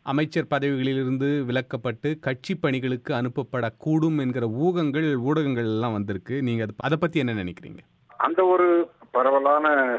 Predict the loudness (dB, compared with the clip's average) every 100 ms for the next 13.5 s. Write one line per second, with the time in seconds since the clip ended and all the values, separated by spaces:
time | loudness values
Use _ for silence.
0 | 0 2 4 2 2 -2 -6 0 0 2
1 | 2 4 4 2 -4 -20 _ _ _ 0
2 | 2 2 0 -2 2 2 2 0 -2 0
3 | 2 0 2 0 -2 -12 -2 2 4 4
4 | 2 0 -12 -4 -2 -2 0 0 2 0
5 | 0 -2 -10 _ -12 -10 0 4 4 4
6 | 0 -2 -2 2 0 -2 -18 -12 -10 -8
7 | -2 -2 -2 -10 -10 -12 -14 -16 -2 -2
8 | 2 0 2 2 2 0 -6 -8 -6 -4
9 | -2 0 -2 -4 -8 -16 -12 -8 -6 -4
10 | -2 -2 -4 -6 -4 -4 -2 -4 0 0
11 | 0 0 -2 2 2 2 0 -2 -2 _
12 | -10 -8 -4 -4 -4 -4 -2 2 2 4
13 | 2 0 -12 -6 -6